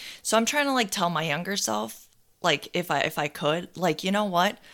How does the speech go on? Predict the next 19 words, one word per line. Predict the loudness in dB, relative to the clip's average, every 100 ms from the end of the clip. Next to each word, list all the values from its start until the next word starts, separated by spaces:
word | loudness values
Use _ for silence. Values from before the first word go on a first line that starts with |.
| -20 -18 -2
All | 0
those | 2 2 0
fears | 2 2 2 0
that | -2
you | -2 -2
had | 0 0 0
when | -4 -4
you | -4
were | -4
young, | -4 -6
'cause | -6 -2
I | -2
had | -2 -4
a | -10
lot, | -14 -14 -10 -6 -6 -8 -10 -10 -10 _ -20 -20 -20 -20 -20 -20 _ -6
they're | 2 4 6
not | 4 4 2
worth | 0 0 -2
it. | -2 -2 -8 -8